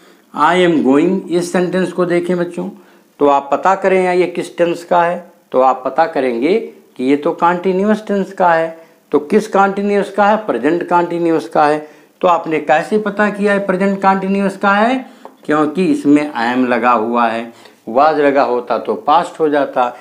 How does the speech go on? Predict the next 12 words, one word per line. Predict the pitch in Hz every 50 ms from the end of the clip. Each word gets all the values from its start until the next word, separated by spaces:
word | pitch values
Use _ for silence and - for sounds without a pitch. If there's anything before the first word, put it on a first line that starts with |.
| - - _ _ -
will | 113 143 170 170 165
भी | 156 165 156 156
या | 147 139
shall | 147 - 143 135 131
भी | 120 123 127
लगा | 123 123 113 120 117
होता | 107 107 110 110 113 110 107
तो | - - 226 262 330 381 339 - - - - _ _ -
फ्यूचर | - 139 135 135 - - 180
हो | 156 156 156
गया | 147 147 147 139
होता। | 135 135 135 - 127 127 131